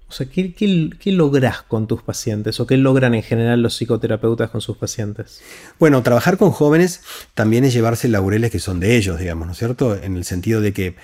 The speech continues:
Speaker 2: cuando uno trabaja con niños y con jóvenes, el potencial evolutivo que tiene es extraordinario. Entonces, con
Speaker 1: Quizás hubiese sucedido sin tu ayuda también.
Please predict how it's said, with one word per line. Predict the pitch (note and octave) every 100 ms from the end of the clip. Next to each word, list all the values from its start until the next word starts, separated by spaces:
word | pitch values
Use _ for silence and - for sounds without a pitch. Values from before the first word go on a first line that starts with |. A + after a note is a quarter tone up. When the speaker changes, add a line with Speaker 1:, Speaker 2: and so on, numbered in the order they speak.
| -
Speaker 2:
cuando | - F#2
uno | A2+
trabaja | A#2 A2 A#2
con | G#2+
niños | G#2+ A#2 A2 G#2
y |
con | G2
jóvenes, | F#2+ C3 A#2+ G#2
el | G2
potencial | G2 F#2 F#2+ G#2+
evolutivo | G#2 G2 F#2 G#2+ F#2
que |
tiene | F2 G2 G#2
es | G2
extraordinario. | G2 F#2+ G#2 A#2+ G#2+ G2
Entonces, | F#2 G#2 A2 - - - -
con | G2+
Speaker 1:
Quizás | C#3 D#3
hubiese | D#3+ D3+ C#3+
sucedido | C3+ B2+ C#3 D3
sin | D3 C3
tu |
ayuda | - - B2
también. | A#2 A#2+ A#2+ G#2